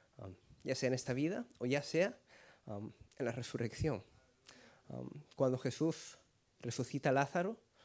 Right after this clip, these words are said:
um, no va inmediatamente a, a sanarlo de su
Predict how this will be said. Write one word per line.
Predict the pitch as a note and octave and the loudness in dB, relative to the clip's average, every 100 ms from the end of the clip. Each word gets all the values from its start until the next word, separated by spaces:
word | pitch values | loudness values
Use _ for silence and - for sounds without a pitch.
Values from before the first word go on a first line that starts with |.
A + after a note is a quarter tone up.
| - - _ - | -20 -20 _ -6
um, | B2 A2+ A2 - - _ - | -4 -2 -4 -8 -16 _ 2
no | D#3+ G3 | 6 8
va | G3 | 8
inmediatamente | C#3+ B2 B2 - C#3+ A3 D#3 G2+ - _ _ - - - - | 8 8 6 6 4 4 4 0 0 _ _ -20 -20 -20 -14
a, | - - | -10 -6
a | D3 | -2
sanarlo | A#2+ B2 F3 D#3 G2+ G#2 - | 0 2 2 2 0 -2 -4
de | B2+ | -4
su | - A#2+ | -2 -2